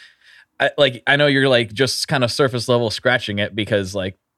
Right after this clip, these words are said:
I barely would understand it. But it's interesting to hear you compare the two in that way. I would never have imagined that, that it would be,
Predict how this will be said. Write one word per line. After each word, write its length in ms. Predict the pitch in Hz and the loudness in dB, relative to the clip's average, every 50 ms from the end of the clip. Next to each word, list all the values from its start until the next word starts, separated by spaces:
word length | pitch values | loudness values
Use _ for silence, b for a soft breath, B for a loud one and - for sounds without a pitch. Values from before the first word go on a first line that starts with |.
| _ _ _ | _ _ _
I 100 | 110 104 | -6 -6
barely 360 | 98 90 101 95 95 95 92 | -4 -2 -2 -2 0 -2 -2
would 120 | 90 92 92 | -4 -4 -4
understand 500 | 90 87 82 82 - - 90 92 87 87 | -6 -6 -8 -10 -8 -8 -6 -6 -6 -8
it. 120 | 78 - b b b b b b b b b b _ _ | -12 -16 b b b b b b b b b b _ _
But 400 | 82 - 107 104 95 90 - _ _ _ _ _ _ _ _ _ _ _ _ _ _ _ _ _ _ - - _ _ _ _ _ - | -6 -2 0 0 0 0 -4 _ _ _ _ _ _ _ _ _ _ _ _ _ _ _ _ _ _ -20 -20 _ _ _ _ _ -2
it's 200 | 139 127 - 160 | -2 -2 0 -4
interesting 420 | 175 160 156 135 - - 139 123 | -4 -4 -6 -6 -4 -4 -4 -4
to 120 | 123 117 117 | -4 -4 -2
hear 160 | 123 127 123 | -2 -2 0
you 160 | 120 120 117 | 0 -2 -2
compare 360 | 117 - 117 107 135 143 175 | -4 -4 -6 -2 -2 0 0
the 100 | 151 104 | 0 -2
two 240 | 92 - 101 90 87 | -2 -4 -6 -6 -6
in 120 | 90 87 90 | -8 -10 -10
that 180 | 87 85 55 | -10 -10 -8
way. 140 | 85 87 85 | -8 -8 -6
I 120 | 87 101 | -4 -2
would 160 | 113 117 110 113 | -2 -2 -2 -2
never 340 | 113 117 113 104 107 107 | -2 -4 -2 -2 -4 -4
have 100 | 104 95 | -4 -4
imagined 580 | 104 98 98 98 101 104 90 95 101 98 98 92 | -6 -8 -6 -6 -6 -6 -6 -8 -10 -10 -8 -8
that, 140 | 95 92 - - _ _ _ _ - | -10 -10 -12 -14 _ _ _ _ -10
that 220 | 98 113 107 101 | -4 -4 -2 -2
it 60 | 107 | -4
would 180 | 107 104 104 101 | -4 -6 -8 -6
be, 440 | 95 110 107 104 104 98 95 95 | -6 -4 -4 -4 -4 -6 -6 -10